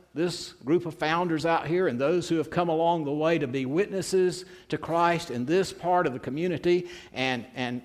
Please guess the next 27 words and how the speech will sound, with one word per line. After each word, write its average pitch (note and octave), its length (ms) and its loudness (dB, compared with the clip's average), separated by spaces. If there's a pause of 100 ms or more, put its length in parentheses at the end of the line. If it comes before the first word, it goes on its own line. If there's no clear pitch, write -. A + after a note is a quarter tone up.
(180)
and A#2 160 -4
my D#3+ 180 -4
goodness, E3+ 600 -4
what C#3+ 260 -2
a A2+ 80 -2
rich D#3 520 -4 (240)
mission E3+ 420 0
field E3 420 0
it A2+ 200 -4
is. - 580 -6 (4000)
We C#3+ 180 -2
say C#3+ 440 -2
yes. B2 580 -6 (1200)
And G2 380 -12 (640)
here C#3+ 180 -4
we F3+ 140 -2
are. A3+ 320 -2 (1800)
When A#2 140 -8
you B2 80 -4
say D3+ 240 -2
yes D#3 340 -2
to E3 100 -6
God C3 360 0
and G#2+ 120 -8
trust C#3 440 -4
God, G#2+ 340 -4
God D3+ 420 2